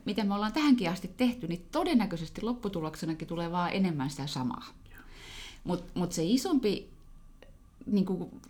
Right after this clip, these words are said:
aha-elämys tai osaaminen siinä onkin sit siinä, että, että me ymmärretään ne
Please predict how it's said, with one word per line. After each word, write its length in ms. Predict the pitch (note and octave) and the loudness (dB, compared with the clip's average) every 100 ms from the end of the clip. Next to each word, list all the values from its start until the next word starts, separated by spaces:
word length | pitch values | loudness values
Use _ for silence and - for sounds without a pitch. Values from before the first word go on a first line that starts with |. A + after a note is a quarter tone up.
| - | 6
aha-elämys 800 | G#3 G#3 G3+ F#3 F#3 F3+ E3+ F3 | 6 10 10 10 8 6 2 0
tai 180 | G3+ - | 0 4
osaaminen 600 | B3+ B3+ G#3 F3+ E3 F3 | 4 4 2 2 0 -2
siinä 320 | F#3+ F#3 A#3 | -2 0 6
onkin 260 | C#4 C4 | 6 6
sit 300 | G3 A3+ A3 | 2 -4 -6
siinä, 480 | - B3 B3 F#3+ E3+ | 0 4 6 4 2
että, 280 | D#3+ - F3 - - - - - - | -2 -2 -4 -4 -14 -18 -18 -8 -2
että 260 | F3 F3+ | -2 0
me 160 | F#3 - - - - | 0 0 -6 -16 2
ymmärretään 800 | B3 C#4 C4 G3 F#3+ F3+ F3+ F3 - - - E3 | 6 10 10 8 2 0 0 -2 -6 -14 -8 -2
ne 480 | E3 D#3 D#3 D3 | 2 2 0 -4